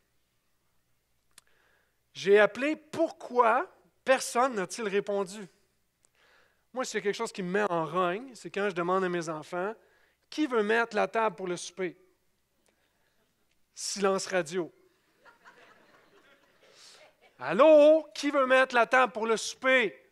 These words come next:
Silence radio. Ils ont un problème d'oreille, mes enfants. J'étais voir l'audiologiste, pour ça, ils m'ont dit « Tout était beau », je comprenais pas.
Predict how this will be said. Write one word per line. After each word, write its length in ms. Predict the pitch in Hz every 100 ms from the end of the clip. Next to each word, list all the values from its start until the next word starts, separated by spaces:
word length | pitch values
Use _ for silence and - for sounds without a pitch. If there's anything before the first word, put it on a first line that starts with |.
| _ _ _ _ _ _ _ _ _ _ _
Silence 480 | - - 202 196 -
radio. 460 | 175 156 170 151
Ils 100 | 156
ont 60 | 185
un 60 |
problème 360 | 185 220 247 262
d'oreille, 300 | 226 226 262
mes 160 | 180 156
enfants. 260 | 135 160 - _ _ _
J'étais 400 | 165 262 247 233
voir 200 | 208 247
l'audiologiste, 760 | 247 196 226 214 185 294 -
pour 140 | - -
ça, 120 | 294
ils 40 |
m'ont 160 | 240 220
dit « 160 | 226
Tout 180 | 226 262
était 220 | 254 247
beau », 220 | 233 269 226
je 60 |
comprenais 320 | - 208 214 214
pas. 280 | 220 180